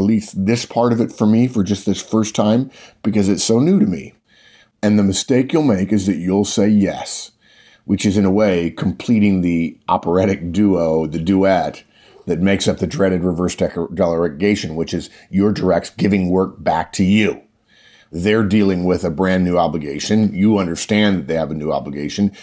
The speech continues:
You're probably feeling guilty. It's a little bit bigger than what they can handle. But of course, that's how you, you make people more effective, is you give them a little bit more to handle and they learn how to handle it. And now they can handle more,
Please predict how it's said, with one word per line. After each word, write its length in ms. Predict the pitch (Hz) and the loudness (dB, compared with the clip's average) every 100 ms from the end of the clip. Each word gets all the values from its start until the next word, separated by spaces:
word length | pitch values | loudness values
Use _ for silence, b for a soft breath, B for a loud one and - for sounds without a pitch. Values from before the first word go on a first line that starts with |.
| B | B
You're 180 | 110 107 | 0 2
probably 280 | 113 92 | 2 0
feeling 320 | 90 98 90 87 | 0 0 0 0
guilty. 300 | 90 - 92 | -2 0 -2
It's 140 | - | 0
a 40 | |
little 160 | 92 92 | 0 0
bit 260 | 85 80 - | -2 -6 0
bigger 240 | 107 98 | 2 2
than 140 | 87 | 0
what 160 | 90 90 | -2 -2
they 100 | 85 | -4
can 140 | 82 | -6
handle. 320 | 85 110 95 82 | -2 0 0 -2
But 140 | 80 | -4
of 60 | - | -4
course, 240 | 87 80 | -4 -4
that's 300 | 82 82 80 | -2 -2 0
how 220 | 80 78 | -2 -2
you, 120 | 78 76 B B B | -2 -8 B B B
you 100 | 87 | -4
make 180 | 85 69 | -4 -4
people 220 | - 82 | -6 -6
more 180 | 80 78 | -2 -4
effective, 420 | 78 98 - 76 | 0 -2 -2 -6
is 140 | 76 87 | -6 -4
you 60 | |
give 200 | 80 87 | -2 0
them 120 | 82 | -2
a 40 | 78 | -2
little 160 | 80 78 | -2 -2
bit 100 | 69 | -4
more 200 | 78 78 | -2 -2
to 80 | |
handle 320 | 78 85 78 76 | 0 -2 -2 -2
and 140 | 82 | -2
they 80 | 78 | 0
learn 240 | 85 85 | 0 0
how 140 | 80 78 | -2 -4
to 80 | |
handle 300 | 78 104 98 | -2 0 0
it. 80 | 87 - | -2 -6
And 140 | 78 | -6
now 160 | 87 92 | -4 -4
they 120 | 82 | -4
can 140 | 85 | -6
handle 260 | 82 82 80 | -6 -4 -2
more, 440 | 107 113 76 127 | 0 0 -2 -6